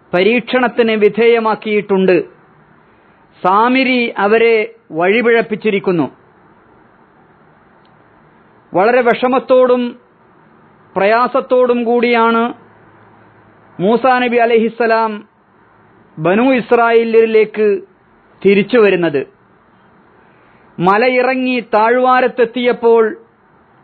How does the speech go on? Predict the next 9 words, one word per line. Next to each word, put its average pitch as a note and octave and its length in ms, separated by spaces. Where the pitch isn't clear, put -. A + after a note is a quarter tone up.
തന്റെ A#3 200
സമുദായം B3 880
തമ്പടിച്ചിരിക്കുന്ന B3 1000
സ്ഥലത്തേക്ക് B3 880
തിരിച്ചു B3+ 380
വന്നപ്പോൾ B3+ 560
അദ്ദേഹം B3 460
കണ്ട A#3 280
കാഴ്ച A#3 540